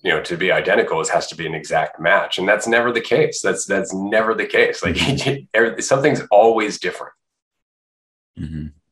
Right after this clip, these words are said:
Speaker 1: even if it's just
Speaker 2: Yeah.
Speaker 1: you.
Speaker 2: Yeah. Yeah, certainly. Okay, cool. Yeah. That's, uh, that makes sense. Something else, I, I know we've talked about this.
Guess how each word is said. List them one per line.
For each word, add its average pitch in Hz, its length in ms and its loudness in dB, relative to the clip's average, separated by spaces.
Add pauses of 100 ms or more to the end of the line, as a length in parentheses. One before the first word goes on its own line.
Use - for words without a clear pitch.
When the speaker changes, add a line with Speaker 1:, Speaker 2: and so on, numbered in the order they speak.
Speaker 1:
even 117 200 4
if 98 80 0
it's 98 120 -6
just 95 240 -2
Speaker 2:
Yeah. 101 120 0
Speaker 1:
you. 90 60 -2 (1300)
Speaker 2:
Yeah. - 200 -12 (800)
Yeah, 78 180 -10 (420)
certainly. 80 600 -8 (560)
Okay, 85 380 4 (220)
cool. 76 340 4
Yeah. 71 260 2 (400)
That's, 90 300 0
uh, 76 400 4 (720)
that 71 80 -6
makes - 240 -8
sense. - 420 -10 (360)
Something 117 340 8
else, 101 540 4
I, - 200 -6
I 87 120 4
know 92 200 6
we've 98 240 6
talked 80 260 -2
about 82 220 -2
this. - 480 -4